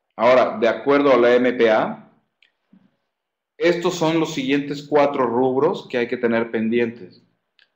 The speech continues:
El número promedio de dispositivos que descargaron cada edición,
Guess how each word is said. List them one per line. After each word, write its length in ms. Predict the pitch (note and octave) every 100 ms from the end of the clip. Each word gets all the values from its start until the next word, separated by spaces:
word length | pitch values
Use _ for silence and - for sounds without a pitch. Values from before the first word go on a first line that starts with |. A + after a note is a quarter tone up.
| _
El 260 | A2+ A2 B2
número 400 | D#3+ F#3+ F3 E3+
promedio 500 | C3+ A#2 B2+ D3+ E3+
de 140 | C#3+
dispositivos 920 | A#2 G#2+ - A2 - G#2 - D#3 F#3 -
que 100 | C3+
descargaron 720 | A#2 - A2+ A2 A2+ A2+ A2
cada 220 | A2+ G#2+
edición, 640 | G2 F2+ - G2 G2 C#3+